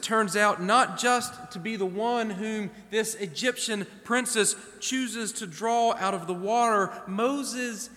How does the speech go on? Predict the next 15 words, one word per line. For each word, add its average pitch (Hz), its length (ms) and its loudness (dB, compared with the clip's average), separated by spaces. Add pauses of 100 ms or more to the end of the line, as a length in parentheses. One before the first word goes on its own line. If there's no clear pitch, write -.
(120)
is 196 200 -4
himself 233 800 -6
the 196 80 -4
one 190 440 -2 (200)
who 190 120 0
will, 165 240 0 (540)
who 214 120 -6
will 190 160 -2
draw 208 560 -6
out 175 400 -8 (240)
his 160 240 -4
people 202 800 -10 (200)
and 139 200 -12
lead 143 320 -10
Israel 180 760 -14